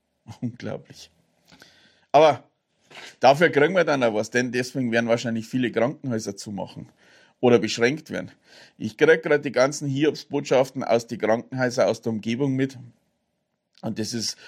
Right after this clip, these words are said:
das wird hier geschlossen, das wird hier geschlossen, das wird da geschlossen. Ich frag mich, die haben ja vorher, ist ja nicht so, dass die nur rumgelegen haben, sondern die haben ja gearbeitet. Wer macht die Arbeit denn dann? Selbst bei der Mire, die ist in so einem ganz kleinen Krankenhaus, die war gar nicht, ob die nächstes Jahr noch einen Job hat oder nicht.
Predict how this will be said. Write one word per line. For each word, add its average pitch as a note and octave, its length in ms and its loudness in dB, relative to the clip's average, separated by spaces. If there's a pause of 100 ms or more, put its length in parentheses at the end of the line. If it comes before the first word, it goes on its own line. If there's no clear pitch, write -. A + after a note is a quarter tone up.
(160)
das B2+ 220 -2
wird A#2+ 180 4
hier D#3 220 0
geschlossen, C3+ 560 -2
das A2+ 200 -2
wird G#2+ 200 2
hier C#3+ 160 0
geschlossen, B2+ 680 -4 (280)
das A#2+ 200 -4
wird A2 220 2
da A#2+ 100 4
geschlossen. B2 640 -4 (240)
Ich - 160 -14
frag D3 240 4
mich, D3+ 160 -2
die C3 140 -4
haben C3+ 180 0
ja C#3 100 2
vorher, C3 380 2
ist C3 140 -6
ja C3+ 60 -4
nicht B2+ 180 -4
so, C#3+ 100 -4
dass B2+ 240 2
die C#3 120 -4
nur B2+ 140 2
rumgelegen C#3 680 -2
haben, A#2 120 0
sondern A#2 220 -2
die A2 120 2
haben A#2 100 0
ja A2+ 60 2
gearbeitet. C3+ 720 0 (420)
Wer A2 140 4
macht A#2 400 -2
die G3 160 -10
Arbeit A#2+ 320 -2
denn A2 160 -10
dann? G2 240 -10 (460)
Selbst D3+ 320 2
bei D#3 100 4
der E3 100 0
Mire, G#3 360 0
die D#3+ 100 -2
ist D#3 100 -4
in D#3 80 -8
so D#3+ 100 -2
einem D3+ 100 -2
ganz D#3 260 0
kleinen D#3+ 300 -4
Krankenhaus, D3+ 480 0
die A#2 160 -4
war A2 120 4
gar A#2 140 -2
nicht, A2 160 -2
ob G#2 160 -4
die A2 80 -2
nächstes G#2 340 -6
Jahr A2+ 100 -6
noch A2 160 -10
einen A2+ 120 -10
Job - 320 -8
hat G3+ 180 -14
oder A#2+ 220 -2
nicht. G#2+ 380 -10